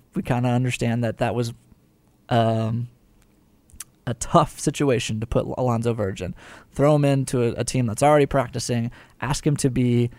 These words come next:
a floor general point guard, ask him to be the primary creator, which is a role that he had never played at this level before.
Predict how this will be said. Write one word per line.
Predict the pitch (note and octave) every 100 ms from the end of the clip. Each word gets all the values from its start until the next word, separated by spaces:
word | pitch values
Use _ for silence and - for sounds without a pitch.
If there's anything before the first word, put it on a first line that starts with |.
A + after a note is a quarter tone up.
| - _ -
a | C3+
floor | C#3+ C3+
general | B2+ B2 B2 A#2+
point | A#2+ A#2 A2+
guard, | A#2+ A2 A#2+
ask | C3 C#3
him | B2+
to | C3
be | B2 A#2+
the | A#2+
primary | - A#2+ B2+ A#2 A#2+
creator, | B2+ A2+ A2+ A2+ A2+
which | A2+ A#2+
is | A2+ - -
a | A#2
role | B2+ B2
that | A#2 -
he | B2+
had | A#2
never | B2 C3+ C#3+
played | B2+ A#2 A#2
at | A#2+
this | B2 -
level | A#2+ A#2
before. | A#2 - A#2 G2+ -